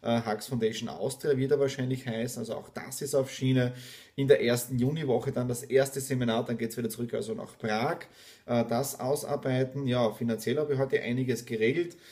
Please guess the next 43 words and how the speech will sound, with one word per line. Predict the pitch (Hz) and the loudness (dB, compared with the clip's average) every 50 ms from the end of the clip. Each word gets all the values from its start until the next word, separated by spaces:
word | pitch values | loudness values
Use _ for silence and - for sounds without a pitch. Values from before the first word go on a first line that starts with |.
| - - _ - | -20 -20 _ -4
Äh, | - 120 | 0 4
Rechnungen | 123 123 123 120 120 117 117 - 110 107 110 139 - - 160 151 151 139 | 6 6 8 6 6 4 2 0 2 4 4 4 2 0 -2 -2 -2 -2
geschrieben, | 135 139 131 - 139 143 139 131 | -2 -6 -6 -4 -2 -2 0 0
Rechnungen | 117 110 107 117 - - 135 123 120 117 113 110 | 2 2 2 2 0 -4 -4 -2 -2 -2 -2 -4
geschaut, | 104 - - - 110 107 117 131 131 - - | -6 -8 -6 -2 0 2 2 0 -2 -4 -4
wo | 120 120 | -2 -2
das | 117 113 - | -2 -4 -4
Geld | - 120 113 113 - | -4 -4 -4 -4 -4
gekommen | - 104 - - 117 113 143 160 160 | -8 -12 -8 -6 -4 -4 -2 -4 -4
ist. | 156 151 156 147 - - | -4 -4 -6 -6 -6 -2
Ja, | 127 139 156 | 0 0 0
Step | 156 - - 123 120 | 0 -2 -2 -2 0
by | - 135 | 0 -2
Step | 127 - - 127 - - | -4 -2 -2 -2 -2 -2
geht's | - 120 117 - - | -4 -4 -4 -4 -4
vorwärts. | - - 120 135 151 165 175 175 175 - - - - - - - - - - - - - _ - | -2 0 0 2 2 2 0 -2 -4 -8 -14 -16 -18 -16 -16 -14 -14 -14 -14 -16 -18 -12 _ 0
Ähm, | 127 127 131 131 131 123 | 2 4 4 4 4 4
was | 120 127 127 | 2 2 2
ist | 147 135 135 143 | -2 -4 -4 -2
noch? | 143 147 139 123 113 107 - - - - - | 2 4 6 6 6 4 2 -8 -10 -8 -4
Ähm, | - 110 110 110 110 110 110 110 110 113 110 | 0 2 4 4 6 6 4 4 2 0 0
morgen | 104 104 110 131 156 | 2 2 2 2 2
dann | - 180 160 | -2 -2 -2
wieder | 160 165 165 156 | -2 -2 -2 -2
Skype-Meeting. | 156 - - - 117 123 139 - - 147 143 139 139 - 147 143 143 139 | -2 -4 -2 2 2 2 2 0 -2 -8 -8 -8 -6 -4 -2 -2 0 0
Jetzt | 120 113 120 127 - - | 0 0 0 0 0 0
werde | 143 123 123 123 | 2 2 2 0
ich | 117 | 0
dann | 123 120 113 | -2 -2 0
gleich | 123 113 117 117 | 0 0 0 0
Follower | - 123 113 120 120 120 117 | 0 0 2 2 2 2 2
Week | 117 120 117 - - | 0 -2 -4 -4 -8
achtzehn | 98 107 - - - - - 117 113 | -8 -8 -8 -10 -8 -6 -6 -6 -4
schneiden, | 117 - - 123 117 110 104 107 113 120 135 165 185 196 - - - - - - - | -6 -6 -2 0 2 2 4 6 6 4 4 2 -4 -8 -10 -14 -20 -20 -16 -8 -4
damit | 127 123 127 131 | -2 -2 0 2
es | 135 131 127 | 0 0 0
dann | - 127 120 | 0 -2 0
nächste | 117 110 117 - - 143 127 | 0 -2 -2 -4 -2 -2 0
Woche | 120 117 - 123 113 | 0 0 -2 -4 -4
online | - 101 120 143 156 165 165 156 | -4 -4 -6 -4 -4 -4 -6 -6
gehen | 151 151 147 143 135 | -6 -6 -6 -6 -6
kann | - 139 135 135 135 | -4 -4 -4 -4 -2
sofort. | 127 143 135 131 - - 120 127 123 123 - - | 0 0 0 0 0 0 2 2 2 2 -2 -6